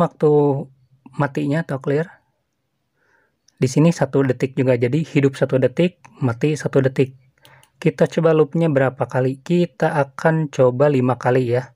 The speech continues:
Ini tak terhingga, jadi dia akan, eh, selamanya, selamanya, eh, hidup mati ya, selama satu detik kalau seperti ini. Jadi kita akan buat, eh, lima,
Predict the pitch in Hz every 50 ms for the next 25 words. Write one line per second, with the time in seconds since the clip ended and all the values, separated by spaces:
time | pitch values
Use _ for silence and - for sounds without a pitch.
0 | _ _ - 139 156 175 - - 151 151 - - 131 117 143 139 139 143 147 127
1 | 131 - - - - _ _ _ 143 131 151 160 139 131 143 147 143 - - 160
2 | 165 156 - - - - _ _ - 139 127 131 131 127 - - 143 135 131 131
3 | 131 127 123 123 143 170 196 - - _ _ _ _ _ _ _ _ - - 143
4 | 131 127 127 127 123 131 147 170 190 180 - - _ _ _ - 139 123 123 123
5 | 123 123 120 120 120 123 - - _ _ _ _ _ _ _ _ _ - 131 131
6 | 147 - - 135 131 135 - 147 135 131 135 120 135 135 - - - - 131 113
7 | 113 123 135 131 135 139 - 131 117 120 117 - 131 120 - _ _ - - 127
8 | 123 123 120 117 - - - 123 - - 151 143 131 135 123 117 117 - - -
9 | - - - _ _ _ - 110 110 143 170 - - 139 - 151 147 139 - -
10 | - 156 170 180 185 185 185 190 190 196 214 - 269 277 262 _ 143 117 131 131
11 | 143 165 - _ _ _ _ _ _ _ _ _ _ _ _ _ _ _ _ _
12 | _ - - _ _ _ _ - 131 127 123 123 117 120 123 135 151 160 165